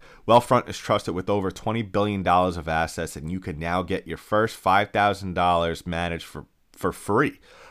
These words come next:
by going to wealthfront dot com backslash locked on N H L.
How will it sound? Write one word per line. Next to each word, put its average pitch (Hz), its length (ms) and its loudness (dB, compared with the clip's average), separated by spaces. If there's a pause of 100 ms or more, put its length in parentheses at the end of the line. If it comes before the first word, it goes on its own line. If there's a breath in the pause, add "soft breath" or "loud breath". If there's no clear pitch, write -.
(140 loud breath)
by 90 160 6
going 95 220 0
to 82 60 -4
wealthfront 92 540 0
dot 92 260 4
com 85 300 -4
backslash 85 600 -2
locked 80 340 0
on 92 180 -2
N 90 140 -6
H 82 220 -8
L. 67 180 -6